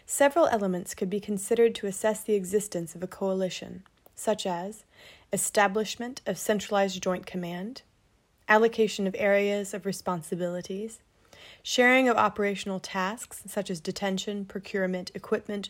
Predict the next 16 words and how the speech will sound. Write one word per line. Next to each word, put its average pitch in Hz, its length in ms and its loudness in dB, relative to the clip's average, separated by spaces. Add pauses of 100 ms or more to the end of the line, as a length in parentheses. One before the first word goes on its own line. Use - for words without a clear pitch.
transport 208 480 -2
of 196 80 -4
troops, - 420 -6
and 185 80 -4
other 180 200 -6
logistics, 180 840 -8 (800)
declarations 233 720 4
and 202 80 -2
agreements 190 520 0
describing 196 560 0
the 185 80 -4
tasks - 680 -4
assigned 190 520 -2
to - 160 -14
coalition 180 520 -4
members, 165 520 -10